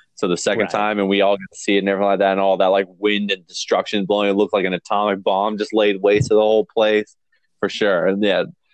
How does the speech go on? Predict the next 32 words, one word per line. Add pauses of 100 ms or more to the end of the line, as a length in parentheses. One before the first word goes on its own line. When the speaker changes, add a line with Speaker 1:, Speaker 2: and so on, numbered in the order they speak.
(180)
Speaker 1:
I,
I
would
definitely
think
that
you
would
have
a
lot (120)
of,
like,
um,
creative (100)
free
play
and
what
you
would
want
that (280)
kind
of
landscape
to
look
like. (960)
Speaker 2:
Mm-hmm. (440)
Mm-hmm. (280)
Definitely.